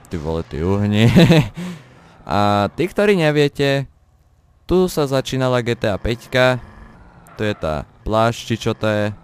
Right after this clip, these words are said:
môžete vidieť. Takže tak. A my teda môžeme ísť si to uložiť.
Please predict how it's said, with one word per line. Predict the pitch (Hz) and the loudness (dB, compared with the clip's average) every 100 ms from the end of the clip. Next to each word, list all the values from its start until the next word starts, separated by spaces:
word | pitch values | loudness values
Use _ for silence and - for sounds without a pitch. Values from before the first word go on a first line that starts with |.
| - | -18
môžete | - 101 101 - | -6 -4 -4 -4
vidieť. | 98 101 98 101 104 - _ _ _ _ - _ - - - - - - 67 69 - - - - - - - - - - - | -4 -4 -2 -2 -4 -10 _ _ _ _ -20 _ -20 -20 -20 -20 -20 -20 -20 -20 -20 -20 -20 -20 -20 -20 -20 -20 -20 -20 -10
Takže | 95 90 82 | -6 -4 -6
tak. | 117 127 131 123 - - - - - - - - - - - | -2 0 0 -2 -12 -20 -20 -20 -20 -20 -20 -20 -20 -20 -8
A | 92 92 95 | -4 -2 -2
my | 101 131 151 | 0 -2 -2
teda | 143 135 135 | -2 0 0
môžeme | 127 127 127 135 131 | 0 0 -2 -2 -2
ísť | - 104 95 87 - - - - - - - - - - - - - | -4 -4 -4 -6 -10 -18 -20 -20 -20 -20 -20 -20 -20 -20 -20 -20 -20
si | - - 110 - | -18 -10 -8 -2
to | 101 - 95 | -2 -2 -2
uložiť. | 101 104 104 98 113 143 156 - - | 0 4 2 2 -2 -2 -4 -10 -18